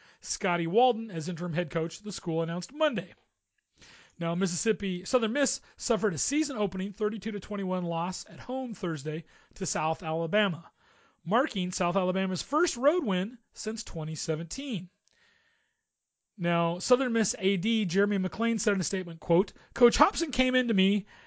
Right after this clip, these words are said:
after last Thursday's game to discuss what was on his heart,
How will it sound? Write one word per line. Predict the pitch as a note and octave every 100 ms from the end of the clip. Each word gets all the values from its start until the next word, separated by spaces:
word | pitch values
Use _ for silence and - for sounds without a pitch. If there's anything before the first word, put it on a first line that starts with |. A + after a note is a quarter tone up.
| - -
after | G#3 B3+ A#3
last | G#3+ G3+
Thursday's | - G#3 G3 F3
game | D#3 E3 D#3+
to | F3+
discuss | A3 - A#3+ A#3
what | A3
was | F#3+
on | F3
his | F3+
heart, | - C4+ D#3+